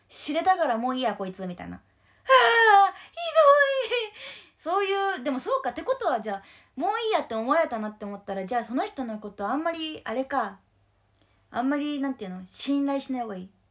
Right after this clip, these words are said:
わかんない。怖く、なんか急に怖くなってきちゃった。どうしよう。この後line確認しよう。<laughs> あー、怖いよ。<laughs> ベビーカステラの未来についてでしたっけ？トークテーマ、最高じゃん。うん。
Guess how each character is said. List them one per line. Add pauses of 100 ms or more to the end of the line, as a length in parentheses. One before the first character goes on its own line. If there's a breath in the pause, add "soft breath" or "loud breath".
(260)
わ
か
ん
な
い。
怖
く、
な
ん
か
急
に
怖
く
な
っ
て
き
ち
ゃ
っ
た。
ど
う
し
よ
う。 (280 loud breath)
こ
の
後
line
確
認
し
よ
う。
<laughs>
あ (720 loud breath)
ー、
怖
い
よ。
<laughs> (840 loud breath)
ベ
ビ
ー
カ
ス
テ
ラ
の
未
来
に
つ
い
て
で
し
た
っ
け？ (160)
ト
ー
ク
テ
ー
マ、 (260 loud breath)
最
高
じ
ゃ
ん。 (200)
う
ん。